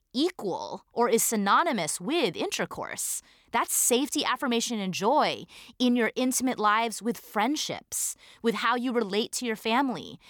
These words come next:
with how you might relate to romantic partners. I tell my, you know, young people all the time,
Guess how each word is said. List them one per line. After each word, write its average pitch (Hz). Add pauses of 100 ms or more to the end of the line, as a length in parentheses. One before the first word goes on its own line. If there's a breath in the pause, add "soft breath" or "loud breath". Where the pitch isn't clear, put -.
(220 loud breath)
with 226
how 269
you 262
might 202
relate 185
to 208
romantic 180
partners. - (540 loud breath)
I 226
tell 262
my, 208
you 214
know, 185
young 214
people 247
all 196
the 175
time, 247